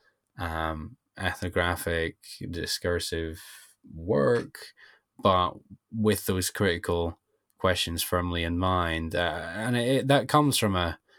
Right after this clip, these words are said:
a sort of anxiety, I suppose, I have about the, the field of the study of religion, where, where, where we can see things going in, in the one way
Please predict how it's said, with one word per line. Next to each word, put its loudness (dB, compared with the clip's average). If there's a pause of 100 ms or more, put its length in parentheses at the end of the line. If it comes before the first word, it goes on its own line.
(560)
a -4
sort 0
of 4
anxiety, 2
I -2
suppose, -2
I -2
have -2
about -4
the, -6 (120)
the -6
field -4
of -4
the -8
study -2
of -4
religion, -4
where, -2
where, -2
where 0
we -4
can 2
see 0
things -2
going 0
in, -4
in -4
the -2
one -2
way 0